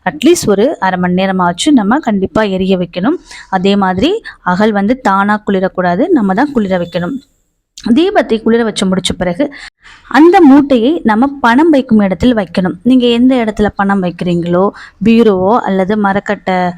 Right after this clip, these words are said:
ஆன பெட்டியோ எதுல வைக்கிறீங்களோ அந்த இடத்துல இந்த மூட்டையை நீங்க வச்சிடணும். அப்படியே அந்த இடத்துல வை-, இருக்கட்டும். நான்காவது நாள்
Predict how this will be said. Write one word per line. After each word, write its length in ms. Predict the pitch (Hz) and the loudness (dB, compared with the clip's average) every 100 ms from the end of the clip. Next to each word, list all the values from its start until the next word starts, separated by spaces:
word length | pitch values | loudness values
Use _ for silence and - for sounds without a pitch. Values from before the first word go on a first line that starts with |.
| - - - | -12 -20 -8
ஆன 220 | - 185 165 | -2 -2 -2
பெட்டியோ 440 | 196 - 208 185 226 | -4 -2 -2 0 0
எதுல 300 | 254 262 247 | 0 2 0
வைக்கிறீங்களோ 580 | 196 - 190 180 180 240 427 | 0 -2 -2 0 0 0 -2
அந்த 220 | 294 202 190 | -2 0 0
இடத்துல 440 | 185 208 202 247 349 | 0 0 -2 -2 0
இந்த 220 | 220 190 | 0 0
மூட்டையை 400 | 196 208 196 202 | 0 0 0 0
நீங்க 220 | 190 180 | 0 0
வச்சிடணும். 540 | 180 165 - 180 180 254 _ _ - - - | -2 -2 -2 -2 -4 -6 _ _ -20 -20 -8
அப்படியே 680 | 202 - _ - 269 254 277 | -8 -8 _ -2 2 2 2
அந்த 300 | 381 226 196 | 0 0 0
இடத்துல 520 | 220 254 202 208 233 | 2 2 0 0 -2
வை-, 200 | 269 180 175 | -2 -2 -2
இருக்கட்டும். 460 | 208 196 180 180 | -2 -2 -4 -2
நான்காவது 760 | 170 190 220 269 262 226 196 180 | 0 2 4 6 4 0 0 0
நாள் 220 | 180 185 | 0 -2